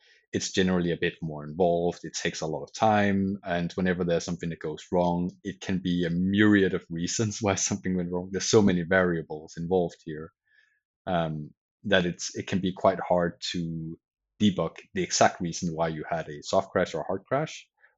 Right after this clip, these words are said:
or even why certain things did not play out the way you expected them to.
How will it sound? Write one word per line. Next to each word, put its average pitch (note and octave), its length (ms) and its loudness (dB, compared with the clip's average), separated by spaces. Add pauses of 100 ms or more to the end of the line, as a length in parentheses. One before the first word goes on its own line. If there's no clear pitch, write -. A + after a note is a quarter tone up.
or G#2 80 6
even F#2+ 300 4
why F2+ 480 6
certain F2 400 -2
things F2 300 -6
did E2+ 100 -12
not D#2 220 -6
play E2+ 180 -4
out D#2+ 240 -8
the F2+ 60 -6
way E2 120 -8
you E2 120 -10
expected - 440 -2
them E2 140 -10
to. D#2+ 240 -12